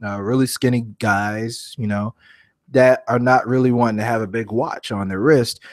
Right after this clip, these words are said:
Now, the forty-two millimeter is more for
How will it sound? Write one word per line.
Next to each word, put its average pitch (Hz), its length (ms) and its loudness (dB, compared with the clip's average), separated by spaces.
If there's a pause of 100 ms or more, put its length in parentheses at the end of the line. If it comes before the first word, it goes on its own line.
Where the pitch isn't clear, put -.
(200)
Now, 135 120 6
the 123 80 6
forty-two 170 680 4
millimeter 131 560 4
is 117 160 0
more 120 260 2
for 113 540 -2